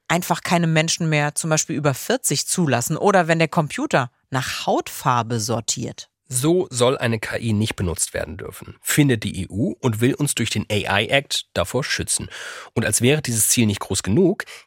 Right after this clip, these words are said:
Speaker 2: die E U will dadurch auch Innovationen fördern.
Speaker 1: Schon vor sechs Jahren sind die Vorbereitungen zu unserem K-I-Gesetz losgegangen. Das war lange vor Chat G P T. Und dann, bam, in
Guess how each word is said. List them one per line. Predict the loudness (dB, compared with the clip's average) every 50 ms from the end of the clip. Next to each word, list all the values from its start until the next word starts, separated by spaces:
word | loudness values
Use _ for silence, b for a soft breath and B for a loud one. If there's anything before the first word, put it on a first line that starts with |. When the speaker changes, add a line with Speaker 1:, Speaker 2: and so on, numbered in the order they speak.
| B _ -6
Speaker 2:
die | -6 -4 -4 -6 -8
E | -6 _
U | -2 0 0 0 2
will | 0 0
dadurch | 2 2 0 0 0 -2 -4 -4
auch | -6 -6 -4
Innovationen | 0 0 2 2 2 0 0 0 0 0 2 4 4 4 4 4 2 0
fördern. | -2 -4 -4 -4 -4 -4 -6 -8 -12 -16 -10 _
Speaker 1:
Schon | 0 2 2 2 2
vor | 2 2 2 2 2 2
sechs | 2 2 0 0 0 0 0
Jahren | 0 2 2 2 2
sind | 2 0 0
die | -2
Vorbereitungen | 0 2 4 4 4 4 2 0 0 0 0 -2 -2 -2
zu | -2 -2
unserem | -2 0 0 0 0 0
K-I-Gesetz | 0 0 0 0 0 0 0 2 2 2 2 2 0
losgegangen. | 0 0 -2 -2 -4 -8 -6 -4 -2 -2 -2 -2 -4 B B B B 0
Das | 2 2 4 4 4
war | 2 2
lange | 2 2 2 2 2 2 2 2 2 2
vor | 0 -2 -2 2 4 4 6 4 4 2 2 0
Chat | 0 2 2 2 0 _
G | -2 -2 -2 -2
P | -2 -2 0
T. | 0 0 -2 -2 -6 B B B B B B B B _
Und | -6 -6 -2 2 2
dann, | 4 4 4 2 -2 -2 2 4
bam, | 4 6 6 4 2 2 0
in | 0 -2 -2